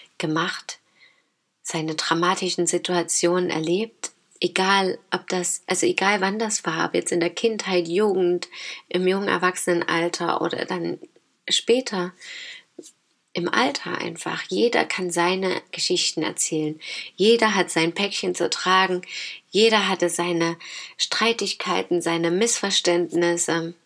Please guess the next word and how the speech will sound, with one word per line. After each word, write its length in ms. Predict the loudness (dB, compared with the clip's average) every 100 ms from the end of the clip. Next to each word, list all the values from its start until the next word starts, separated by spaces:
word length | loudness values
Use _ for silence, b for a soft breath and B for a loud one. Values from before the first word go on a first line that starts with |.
| _ _ _ _ _ -20 -20 _ _ _ _ _ _ _ _ _ _ _ -20 -20 _ _ _ _ _ _ _
sein 800 | -4 0 2 0 0 -4 -6 -10